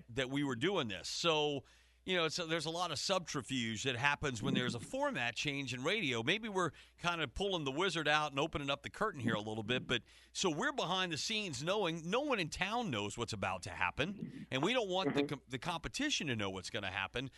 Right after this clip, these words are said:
Speaker 1: So it was really kind of close to the vest. Just a few people in the building really knew what process we were going through. I'm trying to put together a staff and figure out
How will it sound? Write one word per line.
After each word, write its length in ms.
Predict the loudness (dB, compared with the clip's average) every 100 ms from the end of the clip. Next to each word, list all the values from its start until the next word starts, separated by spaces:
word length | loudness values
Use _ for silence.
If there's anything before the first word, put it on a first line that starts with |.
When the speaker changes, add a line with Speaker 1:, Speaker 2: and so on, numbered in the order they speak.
| -14
Speaker 1:
So 200 | -4 0
it 40 | 0
was 160 | 0
really 180 | 0 -2
kind 180 | -2 -4
of 60 | -4
close 340 | -2 0 0
to 60 | -2
the 120 | -4
vest. 380 | 2 2 2 -2
Just 200 | -4 -4
a 60 | -8
few 180 | -6 -6
people 300 | -6 -4 -2
in 60 |
the 60 | -2
building 420 | 0 2 2 0 -2 -2
really 320 | 0 0 0
knew 520 | -2 -2 0 -2 -4 -8 _ _ _ _
what 340 | -6 2 2 2
process 640 | 0 2 2 0 0 -2 0
we 120 | 0
were 120 | 0
going 300 | 2 2 2
through. 200 | 0 0
I'm 140 | 0 0
trying 240 | 0 -2
to 60 | -2
put 180 | -4
together 360 | -2 2 2 2
a 60 | -4
staff 600 | -2 2 4 4 0 -2
and 100 | -4
figure 300 | -2 2 4
out 220 | 4 2